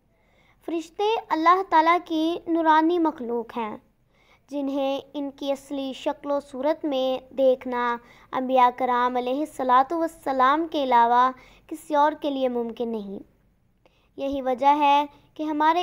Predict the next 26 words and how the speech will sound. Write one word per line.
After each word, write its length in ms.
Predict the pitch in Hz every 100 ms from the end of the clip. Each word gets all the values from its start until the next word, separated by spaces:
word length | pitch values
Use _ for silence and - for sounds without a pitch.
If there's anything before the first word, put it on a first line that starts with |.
| -
इर्द 240 | 277 254 247
गिर्द 460 | 262 269 247 269 - -
लातदाद 720 | 254 254 254 254 233 247 254 240
फरिश्ते 720 | 254 240 _ 254 262 254 - _ -
अपने 280 | 277 - 311 302
कामों 360 | 277 277 320
में 140 | 311 277
मसरूफ़ 560 | 254 - 254 240 240
हैं, 260 | 240 233 - _ _ -
मगर 280 | 269 294 320
हमें 440 | 311 294 330 330 - - _
वो 80 | 330
दिखाई 420 | 311 - 302 330
नहीं 280 | 302 269 247
देते। 480 | 240 240 240 226 - _ _ _ _ _ _ -
अगर 240 | 294 392
वो 160 | 403 466
इंसानी 520 | 453 427 320 311 320
शक्ल 480 | 311 294 285 285 277 - - -
इख्तियार 640 | 302 - 311 285 302 320
करके 640 | 302 262 240 262 247 247 - _ _
हमारे 400 | - 262 262 262
सामने 460 | 262 277 262 269 254
आए, 340 | 247 247 247 - _
तो 60 | 285
फिर 240 | 302 302